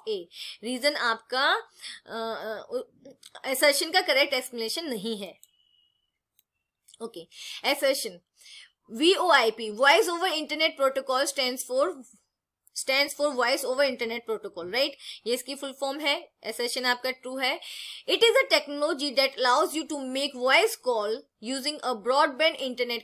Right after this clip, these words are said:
connection instead of a regular phone line। ये क्या टेक्नोलॉजी है? इसकी हेल्प से आप इंटरनेट पर वॉ-, वॉइस कॉल कर सकते हो, ओके। इसके लिए आप रेगुलर फोन लाइंस की आपको जरूरत नहीं है, आप इंटरनेट की हेल्प से वॉइस कॉल कर सकते हो, फाइन।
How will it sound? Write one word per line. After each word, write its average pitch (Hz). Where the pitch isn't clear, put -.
connection 226
instead 240
of 226
a -
regular 226
phone 208
line। 202
ये 240
क्या 277
टेक्नोलॉजी 262
है? 269
इसकी 262
हेल्प 240
से 254
आप 254
इंटरनेट 254
पर 311
वॉ-, 247
वॉइस 233
कॉल 311
कर 262
सकते -
हो, 135
ओके। 311
इसके 254
लिए 277
आप 277
रेगुलर 262
फोन 262
लाइंस 247
की -
आपको 254
जरूरत 226
नहीं 247
है, 294
आप 240
इंटरनेट 254
की 277
हेल्प 254
से 359
वॉइस 240
कॉल 311
कर 262
सकते 202
हो, 151
फाइन। 370